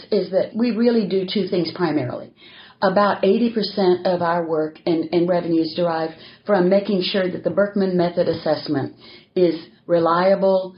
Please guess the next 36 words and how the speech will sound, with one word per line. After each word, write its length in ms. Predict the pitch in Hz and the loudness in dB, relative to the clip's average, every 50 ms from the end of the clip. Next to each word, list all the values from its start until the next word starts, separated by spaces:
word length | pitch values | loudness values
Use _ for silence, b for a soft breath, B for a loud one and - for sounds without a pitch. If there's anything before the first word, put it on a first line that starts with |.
| b b | b b
solid, 640 | _ - - 202 180 175 175 175 175 170 170 165 165 B B B B - | _ -6 -2 0 0 2 4 4 4 2 2 -2 -6 B B B B 0
that 240 | 170 175 175 170 | 0 0 2 2
the, 260 | 175 175 170 170 - - | 2 0 2 0 0 -2
all 220 | 180 175 185 185 | -2 0 0 0
the 240 | 180 175 165 165 - - _ _ - - | 2 0 0 -2 -4 -12 _ _ -4 0
I 160 | 180 175 170 | 0 2 0
T 240 | 170 - 214 190 180 - | 0 0 -2 -2 -2 -2
systems 500 | - 185 180 - - 180 170 170 165 - | -4 -4 -4 -4 -4 -2 -2 -2 -4 -4
that 160 | - 151 - | -8 -8 -6
carry 260 | - - 190 175 175 175 | -4 -2 0 0 2 2
it 80 | 170 | 0
out 160 | 165 165 160 | 0 0 0
all 140 | 160 160 160 | 0 -2 -2
over 160 | 156 156 165 | -2 -2 -2
the 80 | 160 156 | -2 -2
world 420 | 151 160 156 151 151 147 151 147 B B B B B | 0 0 2 2 2 2 0 -2 B B B B B
are 160 | - - - | -6 -2 0
functioning 640 | - 185 175 170 - - 185 170 160 165 175 165 - | 0 0 0 0 -2 -2 0 0 0 0 -2 -2 -4
as 120 | 190 165 - | -4 -2 -2
they 120 | 170 156 | -2 -2
should. 400 | 151 - 160 147 143 143 147 - B B B B B B - | -2 0 2 2 2 0 -2 -6 B B B B B B -6
So 260 | - 240 208 175 - - - | 0 0 0 0 0 -6 -4
that's 280 | - 233 240 233 233 233 | 0 0 0 0 0 0
our 100 | 214 185 | 0 0
responsibility, 800 | 175 170 - - 165 160 156 - 139 147 131 135 147 - 165 160 | 0 -2 -2 -4 -4 -4 -6 -4 -2 -2 -2 -2 -4 -6 -6 -6
to 80 | 156 | -6
provide 420 | - 165 160 - 175 180 180 175 175 | -6 -6 -4 -2 -2 0 0 0 0
that 160 | 175 160 151 | -2 -2 -2
assessment 720 | 151 - - 170 160 165 - 180 170 156 147 - - - | -4 -4 -4 -6 -6 -4 -6 -6 -6 -6 -6 -8 -4 -2
in 100 | 190 185 | 0 0
all 220 | 185 175 175 180 185 | 2 2 2 2 2
of 100 | 175 180 | 2 2
its 200 | 175 170 - 170 | 0 -2 0 0
robustness 920 | 170 170 165 160 160 143 156 - - - - 160 151 143 131 135 - - - - _ - | 0 0 2 0 -2 -2 -2 -4 -8 -10 -4 -2 0 0 0 -2 -4 -8 -16 -18 _ -4
and, 280 | 175 170 160 165 165 170 | -2 -2 -2 -2 -2 -2
uh, 160 | 156 151 | -4 -4